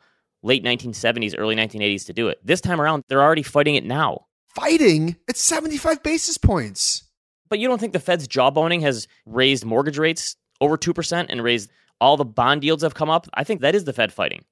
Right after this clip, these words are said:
Speaker 2: Okay.
Speaker 1: The fact that the
Speaker 2: Fair.
Speaker 1: market is believing them, the Fed wasn't doing this in the nineteen seventies. They were easing in the early seventies 'cause there was that huge bear market
Speaker 2: How
Speaker 1: and
Speaker 2: about
Speaker 1: crash
Speaker 2: this?
Speaker 1: in seventy-three, seventy-four.
Speaker 2: All of the back and forth right now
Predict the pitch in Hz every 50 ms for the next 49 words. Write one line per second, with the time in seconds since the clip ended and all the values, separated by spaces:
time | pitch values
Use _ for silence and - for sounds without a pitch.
0 | _ - 147 139 151 135 - 120 - 165 180 - 170 143 135 131 135 151 151 160
1 | 131 123 107 - 120 135 160 190 180 143 113 101 98 98 98 113 - _ _ _
2 | _ _ _ _ 123 139 - - 196 196 180 156 170 180 165 147 123 127 156 185
3 | 175 139 113 113 - - 107 107 104 101 107 101 92 - 95 80 92 87 92 92
4 | 117 147 180 190 160 - - 143 170 202 180 151 123 110 107 - - 98 98 95
5 | 95 - - 71 65 76 67 60 - - - 110 95 123 127 127 123 104 110 113
6 | - - - - - 160 156 151 131 120 110 - - - _ _ _ _ _ _
7 | - 131 135 127 131 139 139 143 120 117 277 254 131 135 151 131 - 107 98 -
8 | 123 117 117 107 - 123 113 - 120 110 104 - - 156 135 - - - _ _
9 | _ _ _ _ - 185 185 196 214 196 180 196 143 165 156 151 143 - 151 -
10 | - 147 139 127 - 131 123 120 120 120 117 117 117 113